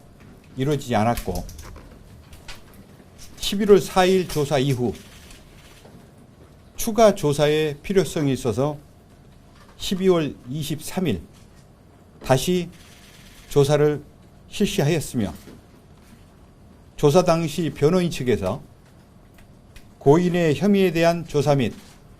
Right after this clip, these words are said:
공갈 사건에 대한 추가 피해 조사를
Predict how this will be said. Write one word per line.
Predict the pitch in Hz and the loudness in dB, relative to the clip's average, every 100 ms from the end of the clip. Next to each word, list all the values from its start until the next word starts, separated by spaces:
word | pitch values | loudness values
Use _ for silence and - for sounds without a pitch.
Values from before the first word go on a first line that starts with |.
| - - - - - - - - - | -20 -20 -20 -20 -20 -20 -20 -20 -16
공갈 | - 143 180 180 170 | 0 2 4 4 4
사건에 | 139 165 - 160 151 | 0 -4 -2 -2 0
대한 | 147 160 190 185 - - - - - | 2 2 0 -4 -14 -20 -20 -20 -12
추가 | - 240 233 190 | -6 4 4 4
피해 | - 254 | 0 0
조사를 | 233 170 131 104 76 | 2 0 2 0 -2